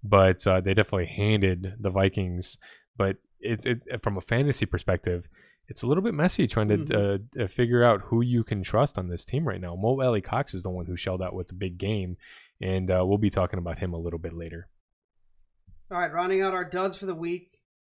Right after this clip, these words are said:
Speaker 2: in the tight end spot, we have Mark Andrews, three point four points, one for three and twenty-nine yards. Not a lot of usage there, but you know what? A-, and same goes, too,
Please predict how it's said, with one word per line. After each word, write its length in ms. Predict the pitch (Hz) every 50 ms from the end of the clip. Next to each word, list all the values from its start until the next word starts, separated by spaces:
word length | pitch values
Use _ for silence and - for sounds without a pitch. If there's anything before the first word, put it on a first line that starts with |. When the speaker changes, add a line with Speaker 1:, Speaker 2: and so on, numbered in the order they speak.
| _ _
Speaker 2:
in 100 | - 160
the 60 | 160 151
tight 320 | - - 220 240 233 226
end 200 | 226 226 233 208
spot, 420 | - - - 151 143 143 147 156 151
we 100 | 156 151
have 280 | 151 156 156 151 147 151 _ _ _ _ _ _ _ _ _ _ _ _ _ _ _ _ _ _ _
Mark 400 | - 160 165 185 226 226 226 202
Andrews, 560 | 202 196 202 208 196 156 151 139 139 131 - -
three 260 | - 165 180 214 220
point 360 | 208 - - 226 226 226 175 - - -
four 280 | 196 190 190 190 190 185
points, 720 | 190 - - 185 170 143 135 139 - - - - - - - - - - - - - - - - - - -
one 260 | - 160 185 220 233
for 140 | 233 240 220
three 540 | 180 - - 190 185 180 175 175 170 160 - _ -
and 140 | - 156 147
twenty-nine 520 | - 180 185 185 180 170 170 165 165 160
yards. 500 | 151 143 135 123 123 127 - - - - _ _ _ _ _ _ _ _ _ _ _ _ _ _ _ _ _ _ - -
Not 320 | 143 135 131 147 160 175 190
a 40 | 190
lot 160 | 190 180 180
of 80 | 175
usage 320 | 180 180 170 - 175 151 143
there, 360 | 139 143 135 135 143 156 - - - _ -
but 140 | 147 143 - _ _ _ _ _ _ _
you 100 | - 170
know 80 | 175 170
what? 360 | 165 175 185 208 196 - _ _ _ _ _ -
A-, 180 | 175 170 160 190
and 140 | 180 170
same 320 | - - 202 202 196 190 180
goes, 340 | 180 190 190 185 175 160 -
too, 440 | - 220 208 190 170 160 160 -